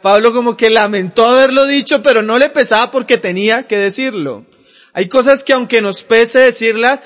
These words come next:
se las tenemos que decir a las personas, ¿sí? Amén. El pecado de ser expuesto, hay cosas que no deben ser toleradas, hay cosas que no se deben soportar, amén. Por amor a la misma persona, por amor al Señor mismo, por amor a la misma iglesia,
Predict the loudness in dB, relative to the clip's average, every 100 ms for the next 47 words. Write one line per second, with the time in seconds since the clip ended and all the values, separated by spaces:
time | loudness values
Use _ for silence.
0 | -8 -2 0 0 -2 -2 0 0 -2 -4
1 | -2 -2 -2 -4 -4 -4 -6 -8 -10 -12
2 | -12 -12 -18 -16 -14 -12 -14 -16 _ _
3 | -14 -10 -8 -4 -2 -2 -4 -4 -8 -8
4 | -10 -8 -8 -8 -6 -8 -8 -10 -8 -10
5 | -10 -12 -10 -10 -8 -6 -6 -6 -8 -14
6 | _ _ -12 -8 -8 -8 -10 -10 -10 -10
7 | -10 -12 -14 -14 -16 -14 -16 -14 -16 -20
8 | -20 _ _ _ _ _ _ -2 0 0
9 | -2 -2 -2 -4 -6 -6 -6 -8 -8 -8
10 | -8 -10 -10 -10 -10 -10 -10 -12 -10 -10
11 | -10 -10 -12 -12 -12 -12 -12 -12 -12 -12
12 | -14 -14 -14 -14 -16 -18